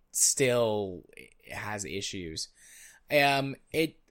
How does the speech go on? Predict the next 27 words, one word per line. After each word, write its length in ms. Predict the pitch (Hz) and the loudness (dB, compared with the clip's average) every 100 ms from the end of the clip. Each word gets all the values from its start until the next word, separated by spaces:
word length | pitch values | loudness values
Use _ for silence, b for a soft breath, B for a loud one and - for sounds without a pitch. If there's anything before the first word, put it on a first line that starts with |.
| _ | _
I 120 | 131 | 2
have 260 | 143 190 185 | 6 6 4
noticed 400 | 156 165 170 - | 4 4 4 2
after 240 | 135 - | 2 2
the 240 | 127 113 104 | -2 0 -2
la-, 480 | 101 104 107 104 78 | -4 -4 -2 -2 -2
most 340 | 117 117 - | -6 -4 -4
recent 420 | 117 143 175 - | -4 -2 -2 0
big 200 | 160 151 | -2 -2
patch 540 | - 156 165 - - b b b b b b | 6 8 8 4 -4 b b b b b b
that 640 | 127 123 123 117 110 - - 120 | -4 4 4 4 2 -4 -8 -2
I'm 220 | 127 131 | 0 2
not 280 | 135 135 - _ _ _ _ _ _ _ - | 0 0 -4 _ _ _ _ _ _ _ -2
suffering 580 | - - 135 143 139 135 | 2 2 2 0 -2 -4
from 200 | 131 120 | -4 0
what 160 | 113 | 0
appears 400 | 110 - 175 202 | 0 -2 0 0
to 80 | - | 0
be 100 | 175 | -2
a 60 | 131 | -2
memory 440 | 120 127 175 190 | -2 -2 -2 -4
leak. 440 | 180 190 208 - B B B B | -4 -4 -4 -8 B B B B
I, 120 | 151 | 4
I, 340 | 160 165 165 - | 4 4 2 2
it 200 | 165 165 | -2 -2
feels 380 | - 220 247 202 | -4 0 2 4
like 300 | 185 - | 4 2